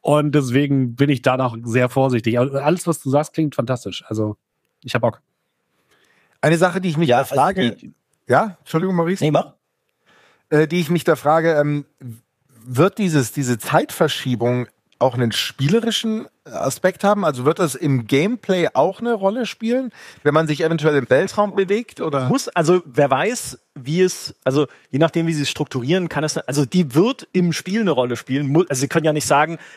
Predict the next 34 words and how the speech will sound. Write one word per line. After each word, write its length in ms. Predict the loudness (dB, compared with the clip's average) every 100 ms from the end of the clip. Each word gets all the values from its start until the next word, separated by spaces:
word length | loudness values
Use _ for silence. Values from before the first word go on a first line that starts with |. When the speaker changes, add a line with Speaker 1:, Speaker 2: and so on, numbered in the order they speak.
| -6 0
Speaker 4:
bei 160 | 2
Weltraumreisen 640 | 2 0 -2 0 -2 -2 -2
vergeht 320 | -2 -2 -4
die 80 | -2
Zeit 220 | 0 0
langsamer 400 | 0 0 2 2
als 120 | 0
auf 100 | -2
dem 140 | -4 -2
Planeten 340 | -2 -2 -2
und 80 | -2
dann 100 | -2
passiert 280 | -2 -2 0
es 80 | -2
im 80 |
Spiel 220 | -4 -4 -4
einfach 220 | -4 -6
nicht. 280 | -6 -12 -8 0
Also 200 | 0 0
Speaker 2:
Mhm. 60 |
Speaker 4:
es 60 | 0
muss, 320 | 2 2 -2 _ _
muss 260 | 0 0 0
ja 120 | -2
ein 80 | 0
Teil, 320 | 0 0 -4 -12 -20 -20 -4
äh, 380 | 0 2 4 2
der 220 | 2 0
Story 340 | 2 2 2 2
sein 300 | 0 -2 -2
und 80 | -2
der 100 | -4
Kampagne 420 | -4 -2 0 0
sein. 340 | 0 0 -2